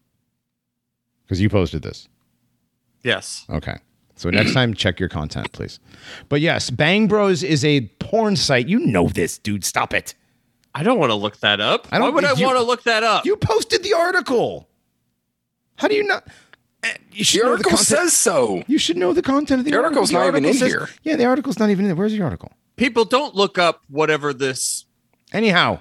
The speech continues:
Speaker 2: Bang Brothers thing is.
Speaker 1: Anyhow. It's not Brothers. Anyhow.
Speaker 3: Uh,
Speaker 1: Stop. And it's not that disgusting,
Speaker 3: He,
Speaker 1: Reinhardt.
Speaker 3: he actually did,
Speaker 1: Like
Speaker 3: but it's a Zero Hedge tweet.
Speaker 1: Okay. Stop. Everybody just, everybody knows what it is. These, these bits are old. And
Speaker 3: We know what it is.
Speaker 1: Yes.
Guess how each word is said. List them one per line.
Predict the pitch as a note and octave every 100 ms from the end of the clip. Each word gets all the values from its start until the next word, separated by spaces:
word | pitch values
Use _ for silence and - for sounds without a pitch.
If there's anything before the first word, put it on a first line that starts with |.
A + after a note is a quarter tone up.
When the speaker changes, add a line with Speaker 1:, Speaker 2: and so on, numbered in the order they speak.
| -
Speaker 2:
Bang | D3+ D3+ D3+
Brothers | C#3 D3 C3+ C3 B2 -
thing | C3+ B2 A#2
is. | A2+
Speaker 1:
Anyhow. | F3 G3 D3 A2 F2 C#2+ G2
It's | -
not | F2
Brothers. | F#2 F2+ D2+ A#1+ - -
Anyhow. | A2 A2+ F2+ D#2+ D#2+
Speaker 3:
Uh, | F2 - _ - - C6+ - - _ -
Speaker 1:
Stop. | - D3 A2 -
And | A2
it's | A2+
not | C3+ A#2
that | A#2+
disgusting, | - - C#3+ A2 C3+ A#2
Speaker 3:
He, | D#3
Speaker 1:
Reinhardt. | F2+ G2 F#2
Speaker 3:
he | C3
actually | C3 C3+ D#3+ C3 A2+
did, | A2+
Speaker 1:
Like | G#2+
Speaker 3:
but | G#2+
it's | G#2+ G#2
a |
Zero | G2 G2 F#2+ F#2+
Hedge | F#2 F#2
tweet. | - F2+ E2+ - - -
Speaker 1:
Okay. | A2 G#2+ D2+ _ - _
Stop. | - F3 C#3+ -
Everybody | - C#3+ D#3+ D#3
just, | C3+ A#2 - D3+ G2+
everybody | C#3+ E3+ G#3+ G#3+
knows | G3 F3+
what | E3+
it | E3
is. | D#3+ C#3+ B2
These, | B2+ A#2+
these | A#2+ C#3
bits | B2 E3 E3 -
are | D3
old. | C#3 C#3 B2 G2 D2+ _ _ _ -
And | G#2+ A2 G#2 F#2
Speaker 3:
We | D3
know | F3 G3
what | G#3+ F#3
it | F#3
is. | F3+ E3+
Speaker 1:
Yes. | D#3